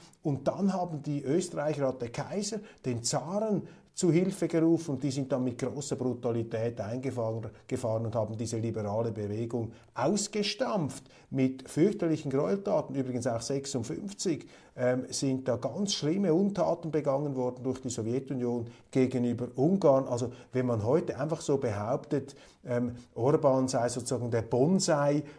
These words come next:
Putin sei da ein Höfling, äh, der Russen, dann ist das von einer grotesken Respektlosigkeit gegenüber Ungarn, denn die Ungarn, die kriechen jetzt wirklich nicht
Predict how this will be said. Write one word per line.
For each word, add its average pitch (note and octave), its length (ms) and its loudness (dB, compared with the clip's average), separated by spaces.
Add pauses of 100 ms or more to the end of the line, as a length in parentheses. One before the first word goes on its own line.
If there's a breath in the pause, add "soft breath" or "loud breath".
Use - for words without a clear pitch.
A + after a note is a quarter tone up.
(140 loud breath)
Putin D3+ 580 4
sei B2+ 220 0
da B2 160 -2
ein A#2+ 200 0
Höfling, C#3 760 2 (200 loud breath)
äh, B2+ 380 -6
der B2 400 -2
Russen, C#3 420 0
dann A#2+ 200 -2
ist C#3+ 240 -4
das C3 160 -2
von C3+ 200 -4
einer B2 320 -4
grotesken B2+ 720 -4
Respektlosigkeit D3 1300 0 (260 loud breath)
gegenüber C3 580 4
Ungarn, C3 600 2 (180 loud breath)
denn B2+ 160 2
die A#2+ 140 4
Ungarn, B2+ 540 4
die C3 160 -4
kriechen C#3 440 0
jetzt A#2 220 -2
wirklich D3+ 380 0
nicht C#3+ 300 -4